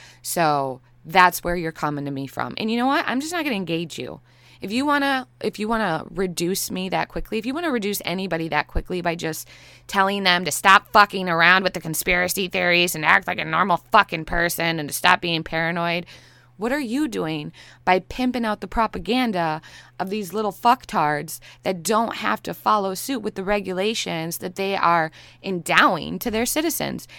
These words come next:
California locked up their whole damn state, and their governor doesn't have to follow the program that he demands all of his citizens follow. And you people are out there just perpetuating his program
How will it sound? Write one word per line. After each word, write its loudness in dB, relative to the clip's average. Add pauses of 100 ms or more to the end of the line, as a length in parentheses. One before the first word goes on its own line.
(140)
California 0
locked 2
up 0
their 0
whole 6
damn 0
state, -2
and 0
their 0
governor 2 (380)
doesn't 0 (120)
have -2
to -10
follow -2
the -8
program -6 (420)
that -6
he -12
demands 0
all 2
of -4
his -6
citizens -8
follow. -2 (420)
And -4
you 0
people -2 (260)
are 4
out 2
there 0 (760)
just -6
perpetuating 0
his -4
program -2